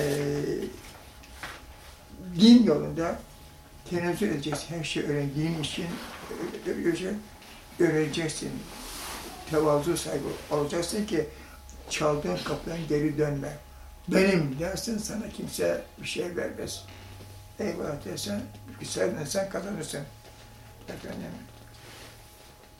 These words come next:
tevazu göstereceksin. Mütevazi olacaksın. Müslüman budur. Alim şey budur.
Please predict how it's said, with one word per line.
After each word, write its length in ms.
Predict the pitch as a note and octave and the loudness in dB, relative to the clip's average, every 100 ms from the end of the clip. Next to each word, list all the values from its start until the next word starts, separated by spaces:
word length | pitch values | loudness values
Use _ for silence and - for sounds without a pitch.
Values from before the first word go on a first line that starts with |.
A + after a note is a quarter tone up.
| - - - | -20 -16 -6
tevazu 440 | E3+ D#3 D#3+ D#3 F3+ | -2 0 -2 -2 -2
göstereceksin. 760 | D#3 C#3+ - C#3+ D3 - - C#3 - - | -4 -6 -8 -8 -8 -10 -12 -14 -16 -8
Mütevazi 640 | D#3+ D3+ D#3 D#3 D#3+ D3 F#3+ | -4 0 0 2 2 4 4
olacaksın. 540 | F3 D3+ - - - E3+ | 4 2 -2 -8 -8 -6
Müslüman 520 | D3+ - F3 F#3 F3+ | -6 -4 -4 -2 -2
budur. 220 | F#3 E3+ D3+ - - - | -2 0 -2 -6 -16 -4
Alim 480 | - D#3 F#3 F#3 E3+ - - | 0 2 2 0 -2 -6 -6
şey 180 | D#3 D3+ | -2 -2
budur. 160 | F3 | -2